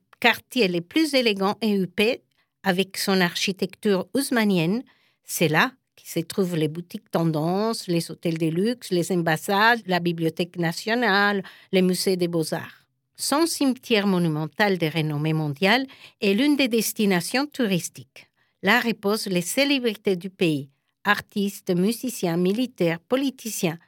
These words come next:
Vous trouverez en particulier la tombe de Vita Perón, figure emblématique du pays, et même des étrangers de grande notoriété. C'est donc le cimetière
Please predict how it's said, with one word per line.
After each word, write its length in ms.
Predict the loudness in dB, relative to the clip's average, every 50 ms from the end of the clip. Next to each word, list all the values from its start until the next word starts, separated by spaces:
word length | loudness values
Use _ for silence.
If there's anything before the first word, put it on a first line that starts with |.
| _ _ _ _ _ -4
Vous 120 | -4 -4
trouverez 540 | -4 -2 -2 0 2 2 2 2 2 2 0
en 100 | 0 0
particulier 760 | 0 -2 -4 -4 -8 -18 -12 -8 -6 -2 -2 -2 -2 -2 -6 _ _ _ _ _ _
la 180 | -8 -6 -6 -6
tombe 400 | _ -2 0 0 2 0 0 -2 -4 -8
de 160 | -8 -4 -4 -2
Vita 400 | -2 -4 -6 -8 -2 -2 -2 0
Perón, 420 | 0 0 0 0 0 -4 -4 -8 _ _ _
figure 680 | _ -20 -18 -8 -2 -2 -2 2 2 2 2 0 -2 -4 -2
emblématique 720 | -2 0 2 2 2 2 0 -2 -4 -4 -8 -10 -8 -4
du 100 | -6 -6
pays, 380 | -4 -2 -6 -6 -6 -8 -14 _ _ _ _ _ _ _ _ _ -2
et 240 | 0 2 2 2 0
même 500 | -2 -2 0 0 2 2 2 0 -2 -6 -12 _ _ _ _
des 240 | -6 -4 -4 -2 -2
étrangers 540 | -4 -4 -4 -6 -6 -4 -2 -2 -2 -2
de 160 | -2 -4 -6 -8
grande 320 | -6 -2 -2 0 2 2
notoriété. 640 | 0 0 -2 -4 -4 -4 -2 -2 -2 -4 _ -12 -20 _ _ _ _ _ _ _ _ _
C'est 260 | -12 -4 -2 0 0
donc 340 | 2 4 4 4 2 0 0
le 200 | 0 0 0 0
cimetière 720 | -2 -2 -2 0 0 0 0 -2 0 2 2 2 2 0